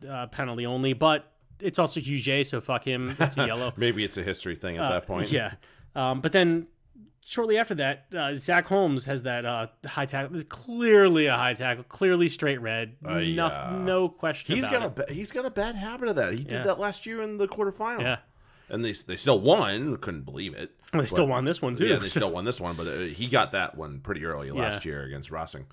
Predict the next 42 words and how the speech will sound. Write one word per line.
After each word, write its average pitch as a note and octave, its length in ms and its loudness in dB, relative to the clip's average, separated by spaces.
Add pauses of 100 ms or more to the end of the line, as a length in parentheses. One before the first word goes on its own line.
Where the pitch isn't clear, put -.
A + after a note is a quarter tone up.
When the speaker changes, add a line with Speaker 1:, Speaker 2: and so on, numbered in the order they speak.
(340)
Speaker 2:
Um, D2 540 -10
Speaker 1:
Yeah, C#3 100 -4
this C#3 140 -2
one C#3+ 160 2
was, B2+ 200 -2
was C3+ 180 -2
af-, C3+ 300 -4
was, C3+ 160 -6
like, C3 180 -2
seventy-first A#2+ 880 -6
or A2 60 -14
so A2+ 200 -6
Speaker 2:
Yeah, F2 280 0
Speaker 1:
minute. E2 100 -6
Speaker 2:
okay, D#2 180 -8
so D2 280 -10 (100)
something D#2 300 -6
you D2 60 -14
can D#2 180 -10
maybe D2 180 -8
stomach C#2 340 -10
at - 120 -14
least. - 240 -12 (120)
Speaker 1:
Yeah, A#2 280 -2 (120)
and, C#3+ 280 -4
and D3 120 -4
so E3 120 -2
they, D#3+ 140 2
they D3+ 120 0
played D3+ 260 -2
the C3 80 -4
last, B2 400 -2 (460)
like, C3 160 -6
nine A2 300 -4
or G#2+ 80 -6
so A2 320 -6
with, G#2 160 -8
Speaker 2:
Mm-hmm. G#2+ 100 -6
Speaker 1:
with E2+ 220 -8
thirteen, C3+ 580 -2 (560)
um, A2+ 540 -6
and, C3 320 -4